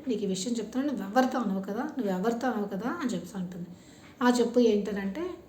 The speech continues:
నువ్వు అసలు ఇప్పుడు ఎవిక్షన్ షీల్డ్ యూజ్ చేయకుండా ఉండాల్సింది, అసలు నువ్వు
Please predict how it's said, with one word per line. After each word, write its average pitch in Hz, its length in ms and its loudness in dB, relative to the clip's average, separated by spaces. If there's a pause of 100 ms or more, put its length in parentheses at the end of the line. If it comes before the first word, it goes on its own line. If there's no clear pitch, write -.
(400)
నువ్వు 285 180 0
అసలు 269 180 -2
ఇప్పుడు 254 500 0
ఎవిక్షన్ 233 460 2
షీల్డ్ 269 240 2
యూజ్ 240 220 2
చేయకుండా 226 340 2
ఉండాల్సింది, 196 520 -2
అసలు 170 240 -6
నువ్వు 165 220 -8